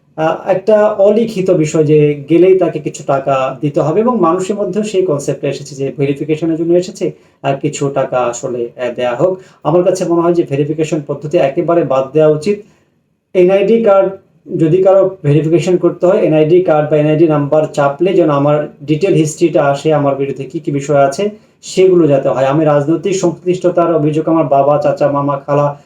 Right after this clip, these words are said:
দূর সম্পর্কে আত্মীয় কে কোন দল করে সে-, সেটি মাধ্যমে চাকরি থেকে বঞ্চিত করার কোনো যুক্তি নেই, কারণ বিসিএস এর মতো বা প্রথম শ্রেণীর যে চাকরিগুলো আছে সেগুলোতে এই পর্যায়ে চাকরি শেষ পর্যন্ত যাওয়াটা কঠিন। অনেকে ব-, বলে যে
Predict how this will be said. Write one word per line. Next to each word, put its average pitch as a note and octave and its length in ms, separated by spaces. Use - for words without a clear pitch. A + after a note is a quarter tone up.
দূর F3+ 140
সম্পর্কে F3+ 500
আত্মীয় D#3 320
কে F#3 240
কোন F3 220
দল D3 180
করে D3+ 220
সে-, F3+ 440
সেটি F3+ 540
মাধ্যমে D3 380
চাকরি D3 300
থেকে C#3+ 200
বঞ্চিত C3+ 380
করার C#3 260
কোনো F3+ 260
যুক্তি E3+ 360
নেই, C#3 180
কারণ C3+ 240
বিসিএস D3 500
এর E3 60
মতো D#3 260
বা D3+ 280
প্রথম E3 240
শ্রেণীর D#3+ 260
যে D3+ 120
চাকরিগুলো D3 520
আছে C3 260
সেগুলোতে D3+ 640
এই F#3+ 180
পর্যায়ে E3+ 460
চাকরি D#3 440
শেষ F#3+ 260
পর্যন্ত D#3+ 440
যাওয়াটা C3+ 440
কঠিন। E3+ 340
অনেকে D3 360
ব-, C#3 300
বলে C#3 220
যে C3+ 260